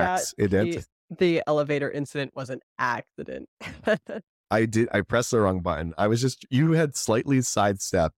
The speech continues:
Speaker 1: and moved out of the way, and I accidentally
Speaker 2: We need to make a, we need to make a clip and post it to Twitter.
Speaker 1: I
Speaker 2: That was
Speaker 1: think you
Speaker 2: pretty
Speaker 1: have a
Speaker 2: funny.
Speaker 1: highlight. Yeah, I should throw that up there. Um, no good deeds go unpunished. <laughs> No mercy.
Speaker 2: <laughs>
Speaker 1: Yeah, the
Speaker 2: Um, okay, so back to, um,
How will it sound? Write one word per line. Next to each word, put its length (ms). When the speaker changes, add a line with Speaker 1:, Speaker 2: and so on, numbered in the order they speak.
Speaker 1:
and 140
moved 220
out 140
of 40
the 80
way, 400
and 180
I 180
accidentally 480
Speaker 2:
We 80
need 60
to 60
make 200
a, 320
we 120
need 100
to 60
make 200
a 40
clip 400
and 160
post 280
it 180
to 60
Twitter. 420
Speaker 1:
I 40
Speaker 2:
That 60
was 40
Speaker 1:
think 100
you 40
Speaker 2:
pretty 120
Speaker 1:
have 120
a 20
Speaker 2:
funny. 100
Speaker 1:
highlight. 280
Yeah, 160
I 80
should 240
throw 120
that 180
up 180
there. 180
Um, 300
no 160
good 140
deeds 260
go 200
unpunished. 440
<laughs> 280
No 220
mercy. 400
Speaker 2:
<laughs> 260
Speaker 1:
Yeah, 1200
the 140
Speaker 2:
Um, 240
okay, 220
so 220
back 320
to, 640
um, 340